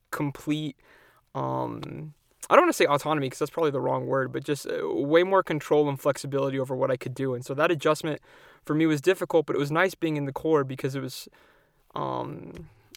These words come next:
you know, it was structured in a way to where it did provide a lot of good structure. And then moving on to the, especially that first semester, and then moving on to the next semester, it was like those training wheels got taken off. And now I look at where I am, and I just think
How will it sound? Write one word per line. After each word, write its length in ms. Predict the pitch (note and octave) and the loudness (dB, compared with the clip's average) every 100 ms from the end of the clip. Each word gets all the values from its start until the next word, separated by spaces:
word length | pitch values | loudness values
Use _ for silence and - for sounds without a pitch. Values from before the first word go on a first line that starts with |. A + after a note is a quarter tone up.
| - | -4
you 100 | D3 | 2
know, 140 | D3 | 4
it 60 | D3+ | 4
was 120 | D3 | 2
structured 400 | - F3 - D#3+ | 4 4 6 4
in 100 | D#3 | 4
a 60 | |
way 300 | C#3 C#3+ D3 | 4 4 4
to 120 | C#3+ C#3 | 2 0
where 300 | C3+ C3+ - | 2 4 2
it 120 | C#3+ | 0
did 180 | D3+ C#3+ | -2 0
provide 320 | C#3 C3 C3 | 0 2 2
a 40 | |
lot 180 | B2+ B2+ | 2 0
of 80 | B2+ | -2
good 100 | C3 | -6
structure. 400 | - B2+ - B2 | -2 -4 -2 -4
And 220 | - C3 | -4 -4
then 200 | C3+ C#3 | -4 -2
moving 280 | C3+ C#3+ D3 | -2 -2 -2
on 180 | C#3 C#3 | -2 -2
to 120 | C#3+ | -4
the, 280 | C#3 - - | -4 -4 -4
especially 300 | C#3 D#3+ E3 | -2 -2 0
that 140 | C#3 | -2
first 200 | - C3+ | -2 -6
semester, 320 | - B2 - B2 | -4 -10 -6 -6
and 160 | C3 | -4
then 120 | C#3 | -4
moving 240 | C#3+ C#3+ C#3+ | -4 -4 -4
on 100 | C#3 | -4
to 60 | |
the 80 | C3+ | -4
next 220 | D3 F3 | -2 -2
semester, 420 | - E3 - E3+ E3 - - - - | -2 -4 -2 -4 -4 -12 -20 -12 -4
it 40 | |
was 200 | C#3 C#3 | -2 0
like 220 | C#3 D3+ | 0 0
those 160 | C#3 C3 | -4 -4
training 280 | - D#3 D3+ | 0 0 0
wheels 240 | D3+ C#3+ | -2 0
got 160 | D3 - | -2 -2
taken 300 | C#3+ C#3+ D3 | -4 -2 -2
off. 260 | D3 C#3+ | -2 -2
And 200 | C#3 C3 - - - - - | -6 -6 -12 -20 -20 -20 -2
now 240 | D3 D#3+ | 2 4
I 60 | F3+ | 6
look 180 | E3 - | 4 2
at 80 | |
where 200 | C3+ D3 | 2 4
I 60 | C#3+ | 4
am, 340 | C#3 C#3+ C#3+ | 2 -2 -2
and 100 | C3+ | -2
I 60 | C3 | -2
just 180 | C3+ - | -4 -6
think 300 | D3 C#3+ | -6 -6